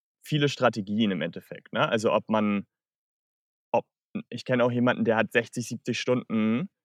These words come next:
gearbeitet für die letzten sechs Monate, ne? Also, richtig, richtig krass für auch gutes Geld. Und der reist halt jetzt erst mal 'n halbes Jahr und sagt so: „Jetzt mache ich gar nix.“ Also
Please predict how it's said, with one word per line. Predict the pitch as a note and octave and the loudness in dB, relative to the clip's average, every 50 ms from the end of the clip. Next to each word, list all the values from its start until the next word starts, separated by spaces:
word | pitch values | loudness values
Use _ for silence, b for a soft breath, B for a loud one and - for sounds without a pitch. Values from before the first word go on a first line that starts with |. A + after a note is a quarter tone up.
| _ _ - | _ _ -4
gearbeitet | - - A2 C3 C#3 - C3 A#2 - A2+ F#2+ - - | 2 4 6 6 6 6 4 4 2 0 -2 -2 -4
für | - - G#2+ | -6 -6 -4
die | G#2+ G#2 | 0 2
letzten | G2+ G2+ - - - A2+ | 2 0 0 -2 -6 0
sechs | G#2+ A2 G2+ - - - | 2 2 2 0 -2 -4
Monate, | G#2 G2+ G2 F#2 F2+ F2+ - F#2+ G2+ B2+ G#3+ C4 - - | -4 -4 -2 -4 -6 -6 -6 -4 -4 -4 -4 -6 -8 -6
ne? | - G#2 A2+ F3+ B3+ - _ _ _ - | -4 -2 -2 -2 -2 -6 _ _ _ -12
Also, | - G2+ A2+ G#2 | -6 -4 -4 -4
richtig, | - - A#2 - - - A2 - - - - _ _ _ _ _ - | -4 -4 -6 -6 -6 -6 -6 -6 -8 -12 -20 _ _ _ _ _ -10
richtig | A#2 G#2+ - A#2 - | -10 -10 -10 -14 -18
krass | - - - B2 A#2 C#3 - - - - - _ _ _ _ _ _ | -8 0 2 2 2 0 -2 -10 -16 -18 -20 _ _ _ _ _ _
für | - - A#2 A2+ A2 G#2+ G#2 - - | 0 4 4 6 6 6 4 2 -2
auch | - A2 G#2+ - | -4 -6 -6 -4
gutes | _ - B2 - B2+ - - | _ -6 -4 -4 -4 -4 2
Geld. | - C3 B2 A2 A2 C3 A3 - - _ _ _ _ _ _ _ _ _ _ _ _ | 4 6 6 6 4 2 -2 -4 -10 _ _ _ _ _ _ _ _ _ _ _ _
Und | - A#2 A2 - | -2 -2 0 2
der | A#2 A2+ G#2+ G#2+ G#2+ - _ _ _ - | 4 4 4 4 2 0 _ _ _ 0
reist | A2+ A2+ B2+ - - | 2 2 2 4 2
halt | D#3 B2+ G#2+ | 2 2 2
jetzt | G2+ F#2 - | 0 0 0
erst | - - - - - | -4 -6 -4 -6 -8
mal | F#2+ F#2 | -8 -4
'n | - | -2
halbes | F#2 D#2+ E2 F#2+ - - | -2 -2 -2 -4 -8 -8
Jahr | F2+ F2+ F2 - | -8 -8 -8 -8
und | G2 F#2+ | -6 -4
sagt | F#2+ F2 - - _ | -4 -4 -4 -6 _
so: | - - | -8 -6
„Jetzt | F#2+ F#2 - - | -6 -6 -8 -8
mache | - G2+ G2+ G2 | -8 -8 -8 -4
ich | - | -2
gar | G2 F#2+ G#2 | 0 0 0
nix.“ | A2+ G#2+ E2+ - - - - _ _ | 0 -2 -6 -8 -14 -20 -20 _ _
Also | - G2 F2 F#2 F2+ F2 | -8 -6 -4 -4 -6 -6